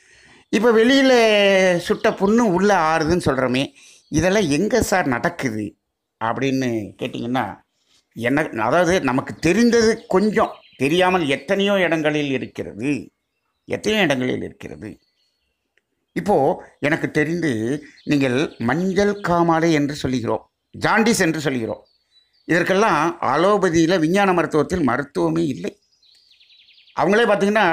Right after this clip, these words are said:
நம்மளுடைய அந்த ஆயுர்வேதிக்கு நம்ம இந்த கீழாநெல்லி போன்ற இதை தான் கொடுப்பாங்க. இப்போ அந்த ஜாண்டிஸ் என்பதற்கு ஒரு வைத்திய முறை இருக்கிறது.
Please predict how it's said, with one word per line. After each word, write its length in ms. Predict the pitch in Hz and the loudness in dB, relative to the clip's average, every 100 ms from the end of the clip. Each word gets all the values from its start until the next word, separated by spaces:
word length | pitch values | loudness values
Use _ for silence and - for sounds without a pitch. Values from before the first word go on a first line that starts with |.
| 185 214 - - - | 2 -2 -8 -20 -6
நம்மளுடைய 460 | 151 170 160 160 156 151 147 147 143 139 139 135 - _ - | -2 0 2 2 2 4 4 4 4 4 4 0 -8 _ -8
அந்த 220 | 143 139 127 123 120 117 - - - - | -2 0 2 2 2 0 -4 -10 -20 -8
ஆயுர்வேதிக்கு 1040 | 139 135 151 196 190 190 170 165 180 190 | -2 0 2 2 4 2 0 0 2 2
நம்ம 240 | 175 170 156 | 2 2 2
இந்த 180 | 143 139 | 0 0
கீழாநெல்லி 460 | 202 202 196 165 165 | 2 2 2 0 -2
போன்ற 460 | 160 175 165 143 - | 0 -2 0 0 0
இதை 180 | 156 175 | 0 0
தான் 220 | 220 226 | 0 -2
கொடுப்பாங்க. 460 | 190 226 220 139 - _ _ _ _ _ _ _ _ _ _ _ _ _ _ _ | -2 0 0 -2 -6 _ _ _ _ _ _ _ _ _ _ _ _ _ _ _
இப்போ 260 | 196 196 208 131 143 202 202 - - - | -10 -2 0 2 2 0 -2 -16 -20 -6
அந்த 260 | 135 139 123 113 110 104 98 95 120 | -2 0 0 0 0 -2 -4 -8 -4
ஜாண்டிஸ் 480 | 147 226 254 240 - | 0 2 2 0 -2
என்பதற்கு 920 | 143 165 165 143 143 - 139 117 151 - | -4 0 0 0 -2 -2 -2 0 -2 -2
ஒரு 200 | 135 151 | -2 2
வைத்திய 420 | 131 165 180 196 | 0 -2 0 2
முறை 340 | 143 127 139 123 | 2 0 0 -2
இருக்கிறது. 420 | 123 - - | -6 -8 -10